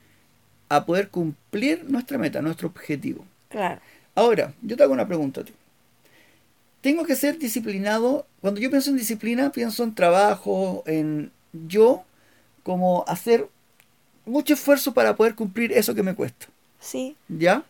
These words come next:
Speaker 1: Si yo visualizo que si mi, si mi objetivo me voy a demorar seis meses, por ejemplo, cuando tenés que perder mucho peso,
Speaker 2: Ajá.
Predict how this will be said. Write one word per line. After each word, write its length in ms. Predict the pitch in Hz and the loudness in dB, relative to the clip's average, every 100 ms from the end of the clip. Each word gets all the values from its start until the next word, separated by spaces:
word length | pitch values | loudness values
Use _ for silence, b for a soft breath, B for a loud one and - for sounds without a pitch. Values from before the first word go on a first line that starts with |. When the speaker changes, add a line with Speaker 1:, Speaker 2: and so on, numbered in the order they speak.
| _ b b b b b | _ b b b b b
Speaker 1:
Si 120 | 175 | -2
yo 160 | 202 285 | 0 2
visualizo 480 | 277 254 247 254 | 2 2 2 -2
que 320 | 240 208 202 - _ _ - | 2 6 6 2 _ _ -10
si 120 | 196 | -4
mi, 200 | 190 190 - | -4 -4 -8
si 160 | - | -6
mi 100 | 185 | -4
objetivo 540 | 190 185 190 240 240 202 | -4 -4 -6 -4 -4 0
me 120 | 180 | 2
voy 100 | 190 | 4
a 80 | 202 | 2
demorar 440 | 185 175 160 135 - | 0 0 -2 -2 -8
seis 300 | - - 240 277 | -8 2 2 2
meses, 360 | 185 147 139 | -2 -4 -8
por 140 | - 135 | -8 -6
ejemplo, 260 | 131 120 | -4 -2
cuando 140 | 135 135 | 0 0
tenés 160 | 156 | -4
que 80 | 160 | -4
perder 220 | 151 151 | -4 -2
mucho 220 | 156 160 | -4 -8
peso, 260 | - - 240 | -10 -10 -10
Speaker 2:
Ajá. 200 | 254 294 | -10 -12